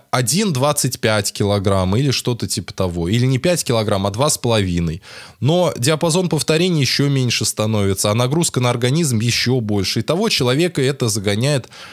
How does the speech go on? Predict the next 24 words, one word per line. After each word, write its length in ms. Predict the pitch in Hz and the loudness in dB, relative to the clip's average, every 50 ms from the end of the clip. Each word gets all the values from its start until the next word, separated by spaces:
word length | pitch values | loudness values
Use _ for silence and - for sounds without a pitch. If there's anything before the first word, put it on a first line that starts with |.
| - - - | -20 -16 -8
в 120 | 98 104 | -2 0
некий 320 | 135 175 202 - - 175 165 | 2 2 2 0 0 -2 -2
долг 540 | 131 117 147 139 117 104 90 - - - - _ - | 0 2 2 2 2 2 0 -2 -8 -20 -20 _ -2
перед 260 | - 107 110 110 120 | -2 0 0 2 0
организмом, 640 | 113 110 110 123 131 151 196 226 180 - 156 127 117 | 0 0 0 0 0 0 0 -2 0 0 -2 -2 0
перед 240 | - 117 110 101 | 0 0 0 0
восстановлением, 800 | 101 107 110 - - 123 120 123 135 160 208 220 214 185 165 143 | 0 0 -2 -2 -2 -2 -2 0 0 0 0 0 0 0 0 -2
и 140 | 123 - 143 | -2 -2 -2
потом 340 | 139 - 151 - - 226 220 | -2 -2 -2 0 0 0 0
человек 540 | - - 151 127 123 139 175 208 202 - - | 0 0 0 2 2 2 2 0 0 -2 -2
просто 440 | 139 143 170 175 - - 151 135 - - - - - | 0 0 0 0 0 0 0 -2 -2 -6 -14 -12 -4
благополучно 720 | - 107 123 127 123 - 123 123 143 196 208 - 151 139 | -2 0 0 0 0 2 2 2 2 2 0 0 0 0
скатывается 580 | - - 139 139 - - 135 127 123 - - 123 | 0 0 0 0 0 2 0 0 0 0 0 -2
вниз. 380 | 113 113 107 90 78 - - - | 0 0 0 -2 -2 -4 -6 -6
И 100 | - 110 | -6 -4
поэтому 380 | - 139 151 160 - 151 135 123 | 0 0 0 0 0 -2 -2 0
попытки 640 | - 143 160 - - 196 170 - - - 104 95 - - - - - - | 0 0 0 0 0 -2 -2 -2 -2 -4 -4 -4 -4 -10 -20 -18 -10 -6
зацементироваться, 1120 | 101 104 151 185 165 - - 185 170 165 165 160 - - 214 233 220 202 180 143 - - | -2 0 0 0 0 0 0 2 2 2 2 0 0 0 0 2 2 2 0 0 0 -2
забетонироваться 880 | 113 120 123 117 123 - 135 131 147 165 208 233 214 180 143 131 - - | -2 -2 -2 -2 -2 0 0 0 2 2 2 2 2 0 0 0 0 -2
и 40 | 110 | -2
пробить 440 | - - 131 135 143 156 139 - - | 0 0 0 0 0 -2 -4 -4 -2
платы 300 | 131 135 131 123 - 110 | -2 -2 -2 0 -2 -2
своей 240 | - - 120 120 123 | -2 0 -2 -2 0
головой 480 | 123 123 127 135 147 175 208 233 220 | 0 0 0 2 0 0 0 -2 -2